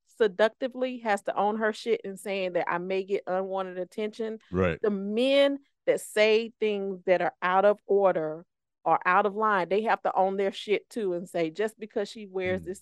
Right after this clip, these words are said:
Speaker 1: doesn't mean that she's okay with me speaking to her this way or offering this or whatever to her."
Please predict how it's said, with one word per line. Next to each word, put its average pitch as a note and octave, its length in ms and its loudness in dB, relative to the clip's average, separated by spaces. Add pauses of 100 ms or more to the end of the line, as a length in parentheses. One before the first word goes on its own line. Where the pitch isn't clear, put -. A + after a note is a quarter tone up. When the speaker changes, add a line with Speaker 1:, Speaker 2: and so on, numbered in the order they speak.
(100)
Speaker 1:
doesn't G3 360 2
mean F#3 520 -6
that E3+ 120 -4
she's F#3 300 -10
okay E3 460 0
with F3 160 -6
me F3 120 -10
speaking F3+ 580 -10
to - 120 -14
her E3+ 240 -8
this E3 180 -12
way D#3 380 -2
or D#3 300 2
offering F3 560 2
this E3+ 360 -2
or D3 80 -2
whatever D#3 560 -2
to - 240 -20
her." - 120 -20